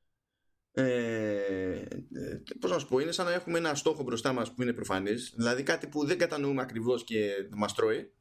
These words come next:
και δεν βλέπω πολύ συγκεκριμένες προσπάθειες ώστε να αλλάξει αυτό, ε, να πειραματιστούμε, να δούμε, σημαίνει το Α, σημαίνει το Β,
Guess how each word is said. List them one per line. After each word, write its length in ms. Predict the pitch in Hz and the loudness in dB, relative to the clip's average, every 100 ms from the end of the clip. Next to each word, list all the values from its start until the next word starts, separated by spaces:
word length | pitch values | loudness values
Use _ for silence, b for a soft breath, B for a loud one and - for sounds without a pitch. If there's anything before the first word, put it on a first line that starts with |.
| _ _ _ _ _ _ _ _ _ _ - | _ _ _ _ _ _ _ _ _ _ -4
και 220 | 160 160 | 0 0
δεν 420 | 156 165 220 208 | 0 0 0 0
βλέπω 560 | 180 185 208 214 214 - | 2 2 0 0 -2 0
πολύ 320 | 165 170 208 | 0 0 -2
συγκεκριμένες 640 | 208 185 170 156 180 196 | -2 -2 0 0 2 0
προσπάθειες 580 | 196 139 156 185 185 190 | -2 0 4 2 2 -2
ώστε 180 | 185 - | 0 0
να 140 | 160 | 2
αλλάξει 540 | 151 147 170 185 - 156 | 2 2 2 0 2 2
αυτό, 420 | 135 165 185 - | 2 2 2 0
ε, 260 | 147 135 135 | -2 -2 0
να 140 | 156 | 2
πειραματιστούμε, 600 | 156 156 151 151 - 233 123 | 2 2 0 -2 0 2 4
να 160 | 117 | 2
δούμε, 240 | 135 156 107 | 0 0 0
σημαίνει 400 | 104 110 139 123 | 0 2 2 2
το 100 | 107 | 2
Α, 260 | 139 147 | 2 0
σημαίνει 300 | - 113 135 | -2 0 0
το 120 | 131 | -2
Β, 100 | 95 | -4